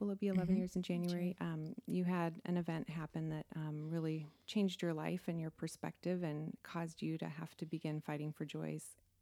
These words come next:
Speaker 1: for joy in some more intense ways. So, um, will you just share a little bit of what happened that day?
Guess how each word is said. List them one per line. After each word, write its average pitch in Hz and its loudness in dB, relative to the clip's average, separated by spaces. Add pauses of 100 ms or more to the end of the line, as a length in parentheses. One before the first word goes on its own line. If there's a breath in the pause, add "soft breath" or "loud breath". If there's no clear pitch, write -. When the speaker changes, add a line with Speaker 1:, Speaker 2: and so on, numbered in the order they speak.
(140)
Speaker 1:
for 175 2
joy 147 0
in 151 -2 (640 loud breath)
some - 2
more 165 4
intense 160 0
ways. 151 -2
So, 151 0
um, 151 -2 (1080 loud breath)
will 190 4
you 185 4
just 180 -2
share 202 0
a 202 2
little 196 2
bit 208 4
of 202 6
what 196 -2
happened 208 2
that - 0
day? 220 2